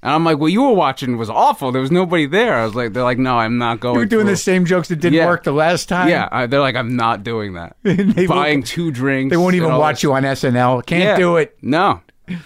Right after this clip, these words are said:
Speaker 2: That's hilarious. So when did you finally start to kinda come into your own? When did, you know, when did the Cellar happen?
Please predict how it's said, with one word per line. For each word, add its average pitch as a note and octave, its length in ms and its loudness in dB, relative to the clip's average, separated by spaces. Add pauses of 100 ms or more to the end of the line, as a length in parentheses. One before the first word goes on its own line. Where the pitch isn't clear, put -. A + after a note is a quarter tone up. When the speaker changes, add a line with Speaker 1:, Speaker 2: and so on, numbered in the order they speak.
(280)
Speaker 2:
That's A2 240 -4
hilarious. F2+ 840 -6 (500)
So D#3+ 220 -2
when E3 180 2
did D#3+ 120 -2
you D#3+ 120 -2
finally D3+ 400 0
start D3 340 -2
to B2+ 360 2
kinda C3+ 220 -2
come C3+ 220 -2
into B2 200 -2
your A#2 180 0
own? A#2 180 0
When A2+ 200 -2
did, G#2 180 -4
you G#2 240 -4
know, G2 80 -2
when G#2 240 -4
did G2+ 100 -10
the G2 120 -6
Cellar A2+ 300 -4
happen? E2+ 420 -8